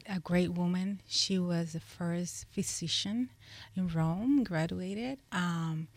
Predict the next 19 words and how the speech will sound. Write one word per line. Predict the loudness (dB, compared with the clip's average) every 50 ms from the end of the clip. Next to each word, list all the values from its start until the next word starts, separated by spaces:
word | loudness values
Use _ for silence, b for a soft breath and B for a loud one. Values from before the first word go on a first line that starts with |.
| B B B B B B
and | -2 0 2 4 4 4 2 2 2 2
she | 2 2
started | 2 0 6 6 8 8 6
observing | 4 2 0 0 0 2 0 -2
children. | -2 -4 -6 -6 -6 -6 -6 -8 -8 -10 -12 -10 -6
And | -2 0 0
her | 0 0 -2 0 0 2 2 2 0 -2 -4 -2
teaching | -2 -2 0 4 4 6
method | 6 6 4 2 0 -2 -6 -6 -4
started | -4 -6 -4 -2 2 2 4 4 4 2 0 -2 -6 -10 -20 -16 _ -2
with | -2 0 0
observation. | 0 -2 0 -2 -4 -2 0 2 2 4 4 2 0 -2 -4 -6 -8 B B B B B B B
She | B -4 -4 -2 -2 -2 -2 0
observed | -2 -2 -4 -4 -4 0 0 0 0 0
the | 0
children | -2 -2 -2 -2 -2 0 0 0 0 0 -2 -4
and | -6 -4 -4 -2 -2 0 -2 -2 -2 -2
she | -2 -2 -2
learned | -2 -2 -2 -2 -2 -2 -2 -4